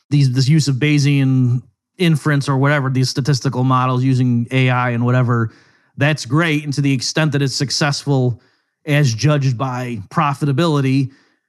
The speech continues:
means go ahead and use it, but just don't kid yourself that you're actually uncovering some deeper,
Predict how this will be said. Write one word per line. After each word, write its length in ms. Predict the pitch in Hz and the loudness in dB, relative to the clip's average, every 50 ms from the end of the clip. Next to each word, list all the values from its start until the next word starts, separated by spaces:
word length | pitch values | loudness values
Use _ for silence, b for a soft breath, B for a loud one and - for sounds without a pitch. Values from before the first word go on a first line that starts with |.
| b _ _ | b _ _
means 680 | - 123 143 147 143 143 135 131 123 110 107 104 107 - _ _ _ _ _ - | 0 2 2 4 4 4 4 2 2 0 -2 -8 -10 -12 _ _ _ _ _ -4
go 140 | 135 143 151 | 0 0 2
ahead 180 | 143 151 156 139 | 2 2 0 0
and 140 | 139 135 160 | 0 0 0
use 260 | 202 208 180 143 135 | 0 0 0 0 0
it, 180 | 143 127 113 | -2 -2 -4
but 220 | - 135 127 120 117 | -4 -4 -4 -4 -4
just 200 | 117 131 123 110 | -2 -2 0 0
don't 340 | 135 160 151 139 120 117 - | 0 -2 -2 -4 -8 -14 -6
kid 260 | - - 175 160 135 | -2 0 0 0 0
yourself 440 | 135 135 - - - 151 139 131 - | -2 -4 -6 -4 -4 -4 -4 -4 -6
that 80 | 139 | -8
you're 140 | 135 131 131 | -8 -4 -4
actually 360 | 131 127 123 - - 135 131 | -2 -2 -4 -2 0 -2 0
uncovering 640 | 120 127 131 131 120 - 123 139 120 117 123 120 117 | 0 0 0 0 0 0 0 0 0 0 0 0 0
some 240 | 117 - 127 117 113 | 0 0 0 0 2
deeper, 580 | 110 123 131 123 110 202 196 120 113 107 107 | 2 2 0 0 0 -2 -4 -2 -2 -4 -6